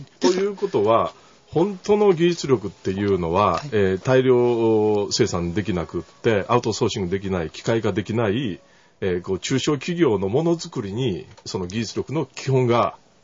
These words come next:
Speaker 2: そうなんですね。
Speaker 1: そこに礎があるということですね。
Speaker 2: ありますね。
Speaker 1: うん。
Speaker 2: 特に京都の場合は伝統産業で
Speaker 1: うん。
Speaker 2: ずっと三百年間磨いてきましたから、
Speaker 1: うん。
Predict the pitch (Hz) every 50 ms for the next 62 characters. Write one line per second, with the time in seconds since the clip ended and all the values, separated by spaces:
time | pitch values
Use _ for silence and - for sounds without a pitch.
0 | _ - - - 143 131 147 147 123 117 92 82 156 156 151 143 139 - _ _
1 | - 123 - 131 110 117 120 113 113 - - 123 110 127 98 95 98 - 92 85
2 | 85 82 85 - - 143 127 117 110 - - 170 160 143 131 - _ _ _ _
3 | - 104 90 78 73 - _ _ _ _ _ - - 220 - 226 190 156 - -
4 | 226 226 220 - 175 170 160 147 165 160 160 156 156 143 135 170 196 220 - -
5 | 220 226 214 - 214 214 214 202 170 151 143 139 143 131 147 147 139 - - -
6 | 92 85 78 156 - 185 185 - - 190 - - 180 170 180 185 180 196 196 196
7 | 202 - 165 151 147 143 160 165 175 170 165 - - 165 156 143 - - 143 -
8 | 139 135 135 123 113 95 90 80 73